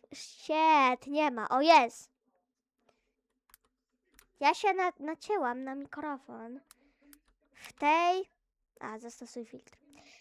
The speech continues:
W tej skali cenowej. Kur-, ile to, ile to kosztuje? Halo, ga-, halo,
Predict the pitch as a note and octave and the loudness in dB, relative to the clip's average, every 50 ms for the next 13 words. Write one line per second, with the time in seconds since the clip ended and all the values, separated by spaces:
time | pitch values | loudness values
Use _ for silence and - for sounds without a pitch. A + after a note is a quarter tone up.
0 | _ _ - - - - F#4+ F#4+ F#4+ G4 - - _ F4+ F4 F4 F4 E4+ E4 - | _ _ -20 2 6 8 8 8 8 6 2 -4 _ 4 4 6 4 2 -2 -6
1 | - F#4+ G4 G4 G4 G4+ F#4 F4+ D4+ A#3 - - - - _ D4 _ _ _ _ | -6 -4 -4 0 2 4 4 4 2 0 -4 -10 -12 -14 _ _ _ _ _ _
2 | _ _ _ _ _ _ _ _ _ _ _ _ _ _ _ _ - _ _ - | _ _ _ _ _ _ _ _ _ _ _ _ _ _ _ _ -20 _ _ -20
3 | - - _ _ _ _ _ - D4 D#4 D#4 - - _ _ - D#4 D#4 D4 C4 | -20 -20 _ _ _ _ _ -6 -6 -6 -6 -8 -10 _ _ -4 -4 -2 -2 -4
4 | - _ _ - - - _ - - D4+ D4 C#4 - B3 A3+ - A#3+ - - - | -6 _ _ -20 -20 -20 _ -10 -6 -4 -4 -4 -4 -6 -10 -14 -16 -18 -16 -16
5 | C4+ C4 A#3 A#3+ - - - D4 C#4 B3 B3 B3+ C4+ C4+ B3+ D#4 D#4 E4+ F4+ - | -16 -14 -14 -14 -12 -6 -2 -2 0 2 4 4 2 4 6 8 8 8 8 6
6 | - - - - F4+ G#4+ A4 F#4 D4 C4+ C4 C#4 E4 | 2 -6 0 4 4 6 6 6 4 4 2 2 2